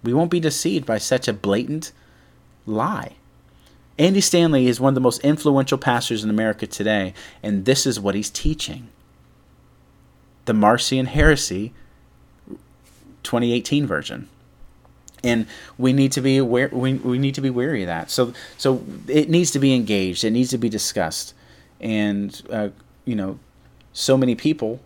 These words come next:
are, are gonna, I mean, it's a good message in terms of, like, the way we feel. I mean,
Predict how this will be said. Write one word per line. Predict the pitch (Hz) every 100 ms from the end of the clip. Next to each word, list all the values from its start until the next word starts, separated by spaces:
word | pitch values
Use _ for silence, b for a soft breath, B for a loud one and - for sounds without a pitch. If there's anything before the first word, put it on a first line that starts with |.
| -
are, | - 113 -
are | 110
gonna, | 120 117 113
I | 131
mean, | 131 127 104
it's | 131 139
a |
good | 135 147
message | 117 156 123 135 - -
in | 123
terms | 113 127 117
of, | 113 107
like, | 110 104
the | 113
way | 110 113
we | 107
feel. | 101 - 127 117 -
I | -
mean, | 117 117